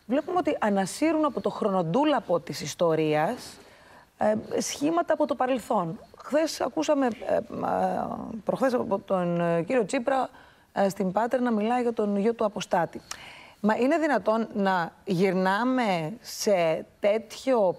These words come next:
πολιτικό λόγο, να γυρνάμε δηλαδή σε τέτοιο διχασμό; Λοιπόν, εμείς αυτό που θέλουμε να βλέπουμε είναι η επόμενη μέρα. Διότι λέμε αξίζουμε καλύτερα,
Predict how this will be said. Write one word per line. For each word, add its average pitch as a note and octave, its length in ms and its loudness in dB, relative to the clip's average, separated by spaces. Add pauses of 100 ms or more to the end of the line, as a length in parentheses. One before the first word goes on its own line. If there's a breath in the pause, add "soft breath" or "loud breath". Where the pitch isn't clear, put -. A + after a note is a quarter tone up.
πολιτικό F#3+ 560 0
λόγο, E3+ 580 2
να D#3+ 120 -2
γυρνάμε F3 640 -2
δηλαδή F#3+ 320 0
σε G3 160 -4
τέτοιο G#3 440 -2
διχασμό; E3 680 -2 (360 loud breath)
Λοιπόν, A#3+ 260 -2
εμείς C#4 460 0 (160)
αυτό C#4+ 360 -2
που A#3 320 0 (160)
θέλουμε B3+ 320 0
να A3+ 60 0
βλέπουμε B3 300 -2
είναι C4+ 80 0
η A#3+ 40 2
επόμενη A3 360 0
μέρα. E3+ 360 -2 (640 soft breath)
Διότι A3 380 -2 (340)
λέμε B3 320 2
αξίζουμε G#3+ 420 0
καλύτερα, G3+ 640 0